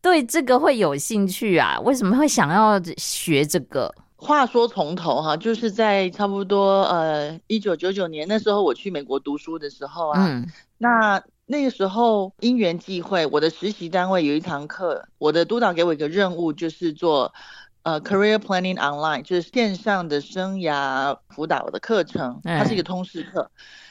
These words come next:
Speaker 2: 那我就跟他们一起做了这件事情，所以我要，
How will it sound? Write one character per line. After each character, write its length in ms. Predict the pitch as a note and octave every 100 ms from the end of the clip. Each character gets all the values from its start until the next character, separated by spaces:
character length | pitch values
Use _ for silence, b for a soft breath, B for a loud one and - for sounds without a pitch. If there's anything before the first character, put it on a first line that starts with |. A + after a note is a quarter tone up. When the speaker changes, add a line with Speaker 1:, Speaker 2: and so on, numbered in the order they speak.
| B
Speaker 2:
那 300 | B3+ B3+ A3 _
我 100 | D#3
就 140 | G#3 G3+
跟 320 | - G#3+ G#3+
他 180 | G3+ G3
们 220 | E3+ F3
一 80 | F3
起 160 | C#3
做 160 | - E3+
了 80 | D3
这 100 | D3+
件 220 | D#3 D3
事 160 | D#3+
情， 160 | D3 C3+
所 100 | E3
以 40 |
我 100 | E3+
要， 160 | D3+